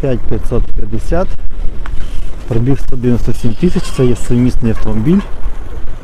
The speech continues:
От така Zafira, зараз я відійду. Автомобіль виїжджає.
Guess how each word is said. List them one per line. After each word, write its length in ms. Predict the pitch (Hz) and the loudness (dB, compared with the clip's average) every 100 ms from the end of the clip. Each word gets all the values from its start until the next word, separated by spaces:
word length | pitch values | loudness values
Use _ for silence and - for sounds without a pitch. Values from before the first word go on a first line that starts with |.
| - - - - - - - | -4 -2 -2 0 0 0 0
От 80 | 110 | -2
така 280 | - 110 131 | -2 0 0
Zafira, 480 | 127 120 - 113 110 | 0 -2 -2 0 2
зараз 280 | 110 107 110 - - | 2 2 2 2 2
я 60 | 110 | 2
відійду. 420 | 107 101 107 143 - - - - - - - - | 0 0 0 0 0 2 2 2 2 2 0 -4
Автомобіль 440 | - - 127 117 120 | -4 -4 -2 -2 -2
виїжджає. 680 | 113 117 107 131 156 170 | -2 -2 -2 -2 -2 -2